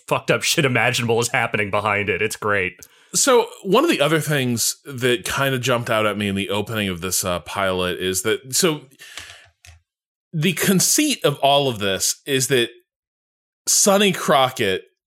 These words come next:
Speaker 2: is in deep cover leading this double life as Sonny Burnett,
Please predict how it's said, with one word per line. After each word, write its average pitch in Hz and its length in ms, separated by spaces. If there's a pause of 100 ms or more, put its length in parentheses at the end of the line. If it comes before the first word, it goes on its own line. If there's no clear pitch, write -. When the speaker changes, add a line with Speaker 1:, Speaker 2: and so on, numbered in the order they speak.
Speaker 2:
is 139 240
in 120 480 (300)
deep 143 240
cover 123 420
leading 110 240
this 95 100
double 104 320
life 87 300
as 95 140
Sonny 117 380
Burnett, 90 520